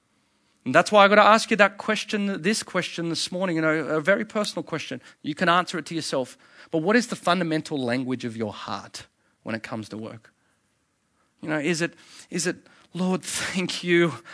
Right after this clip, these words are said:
I do this for you. It's, I, I wanna honor you. I wanna glorify you. I might not get it right in all of the, the, the, the corporate pain that I'm feeling around me in the relationships, but whatever I'm doing, wherever I'm investing, whoever I'm trying to flourish, whether it's a grandkid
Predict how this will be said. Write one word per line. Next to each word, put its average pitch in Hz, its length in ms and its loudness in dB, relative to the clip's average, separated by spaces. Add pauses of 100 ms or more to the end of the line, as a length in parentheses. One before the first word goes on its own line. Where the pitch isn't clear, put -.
(160)
I 170 100 8
do 165 180 0
this 180 180 -2
for 156 140 0
you. 190 500 0 (460)
It's, - 440 2 (1040)
I, - 100 -2
I 165 240 8
wanna 165 300 6
honor 214 180 8
you. 208 220 6
I 170 100 4
wanna 165 160 4
glorify 196 640 8
you. 196 200 2
I 165 60 8
might 175 220 6
not 165 160 2
get 175 120 6
it 143 60 8
right 180 400 6
in 180 160 2
all 180 160 6
of 160 160 2
the, 143 200 4 (220)
the, 147 180 4 (180)
the, - 100 -14
the 147 200 -12
corporate - 520 0
pain 196 340 4
that 180 80 4
I'm 151 140 6
feeling 190 400 2
around 180 280 6
me 185 60 2
in 175 80 2
the 151 60 2
relationships, 175 680 2
but 160 200 2
whatever 185 360 4
I'm 185 140 2
doing, 190 260 4
wherever 185 340 10
I'm 185 340 6
investing, 175 480 2
whoever 190 480 8
I'm 180 160 6
trying 180 300 2
to 175 60 6
flourish, 180 480 4
whether 175 220 0
it's 170 140 -4
a 165 60 0
grandkid 170 580 0